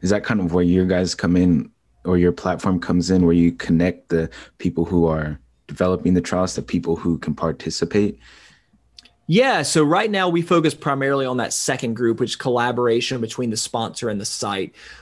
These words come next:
Speaker 2: We do have some patient-facing capabilities, but there's, there's terms in research. Uh, decentralized trials is something you'll probably start hearing about, Rodney, as you talk to folks in this area. Uh, hybrid trials, virtual trials.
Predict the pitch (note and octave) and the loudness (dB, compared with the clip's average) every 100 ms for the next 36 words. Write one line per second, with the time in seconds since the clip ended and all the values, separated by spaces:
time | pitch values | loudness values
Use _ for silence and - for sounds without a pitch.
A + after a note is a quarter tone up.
0 | - C3+ D3+ C3 F#3 G#3 F3+ D3 D3 C3+ | -6 2 2 4 4 4 2 -2 -2 -2
1 | A#2+ C3+ C3 C#3+ A2+ - A#2+ A#2+ A#2+ A2 | -2 -2 0 0 -2 -2 -2 -2 -4 -4
2 | G#2 - C#3+ B2 A#2+ G#2 G2+ B2+ A#3+ C#4 | -6 -6 -2 -2 -2 -2 0 2 0 -2
3 | - - - C#3 C3+ D3+ C#3 D3+ C3 C3 | -6 -20 -14 -4 0 2 2 0 0 0
4 | D3+ C#3+ - G3+ G3 F3+ D3 C#3 C#3 D3 | 0 0 -2 0 4 4 6 4 4 2
5 | B2+ - - D#2 B2+ C3 E3 D#3+ E3 C3+ | 0 -4 -8 -6 -4 -4 -2 0 2 2
6 | B2 - - C3+ A#2+ B2 A#2+ A#2+ B2+ A2+ | 2 -4 -4 -2 0 2 0 -2 -6 -4
7 | C3 A2 B2+ A2+ C#3 B2+ B2+ C3+ A#2+ B2+ | -4 -4 -2 -2 -2 -2 0 0 0 2
8 | B2 A#2+ G2 A#2+ A#2+ B2 A#2 A#2 C3 G#2+ | 2 0 0 0 0 -2 -4 -4 -4 -4
9 | - - A#2 - A2+ G#2 B2 B2+ B2+ A2+ | -4 -2 -2 -2 -6 -2 0 4 4 2
10 | - - - - - C#3+ D3+ D#3 D#3 D3 | -6 -20 -12 -8 -6 -2 0 2 0 -2
11 | D#3+ C3+ C3 B2+ B2 C3 C3+ C#3 C3 B2+ | 0 0 0 -2 -2 2 2 2 0 2
12 | C3+ B2+ B2 A#2+ | 0 0 0 -2